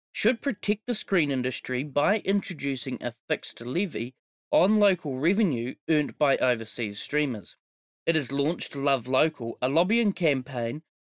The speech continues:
calling for regulation of streamers. It wants to divert money back into the screen sector through funding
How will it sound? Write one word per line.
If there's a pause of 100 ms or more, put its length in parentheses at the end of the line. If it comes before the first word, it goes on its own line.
(100)
calling
for
regulation
of
streamers. (500)
It
wants
to
divert
money
back
into
the
screen
sector (340)
through
funding